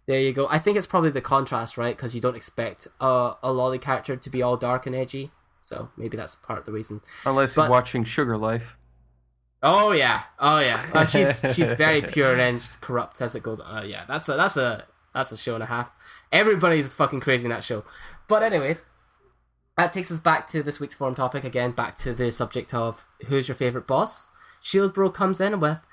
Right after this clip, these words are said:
Speaker 1: "The only one that I can think of now is Kobayashi." That's a good answer, actually. "From Kobayashi's Dragon Maid. She's really reliable and treats her co-workers well. Also,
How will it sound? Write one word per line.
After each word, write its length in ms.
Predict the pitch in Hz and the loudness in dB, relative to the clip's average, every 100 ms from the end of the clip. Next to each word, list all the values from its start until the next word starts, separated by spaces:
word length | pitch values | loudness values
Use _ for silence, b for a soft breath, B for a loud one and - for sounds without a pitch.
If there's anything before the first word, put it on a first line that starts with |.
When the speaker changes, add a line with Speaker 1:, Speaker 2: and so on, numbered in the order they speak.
| b b | b b
Speaker 1:
"The 100 | 143 | 2
only 240 | 180 220 226 | 4 4 4
one 180 | 208 | 4
that 120 | 185 151 | 4 2
I 120 | 226 | 2
can 160 | 226 | -2
think 220 | 202 160 156 | -2 0 0
of 140 | 131 | 0
now 200 | 131 143 | 2 2
is 120 | 127 | 0
Kobayashi." 680 | - 214 196 160 170 226 196 | 0 0 4 4 2 0 -4
That's 140 | 185 | -4
a 40 | 180 | -4
good 140 | 127 | -2
answer, 340 | 139 214 - 110 | 0 -2 -4 -6
actually. 460 | - - 82 - - | -6 -10 -10 -12 -4
"From 220 | 135 120 | -2 -2
Kobayashi's 720 | - 190 165 143 160 165 147 | -2 0 2 2 2 -2 -2
Dragon 320 | 151 214 175 | -2 -2 -4
Maid. 220 | 120 98 - b b b - | -6 -8 -14 b b b -6
She's 160 | 123 | -2
really 180 | 147 214 | 0 0
reliable 480 | 214 180 156 151 185 | 2 4 4 2 0
and 80 | 165 | 0
treats 240 | 160 - | -4 -4
her 100 | 135 | -8
co-workers 540 | - 175 123 120 135 | -4 -2 -2 -4 -4
well. 320 | 143 185 113 - B B B - | 0 0 0 -8 B B B 0
Also, 420 | 277 - 156 | 0 2 2